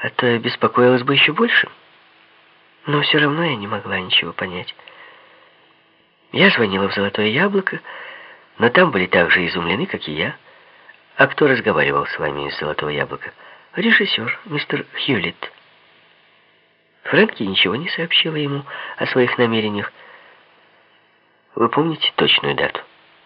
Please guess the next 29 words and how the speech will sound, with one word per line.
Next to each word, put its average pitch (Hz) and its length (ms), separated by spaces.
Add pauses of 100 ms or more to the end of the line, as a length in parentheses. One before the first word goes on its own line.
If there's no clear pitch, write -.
(180)
"Третьего 190 460
августа. 101 460 (1080)
Я 151 180
помню, 185 340
потому 135 240
что - 180
у 123 40
моего 120 280
брата 120 280
четвертого 127 460
день 113 180
рождения... 127 460 (680)
Я 123 160
ему 117 180
купила 120 300
галстук, 143 440
я 104 80
хотела 107 280
показать 107 420
его 107 180 (220)
Фрэнки, 160 500 (460)
а 92 160
она 147 140
уехала". 123 460 (1900)
"И 98 80
она 101 200
вам 104 160
не 101 140
сделала 104 440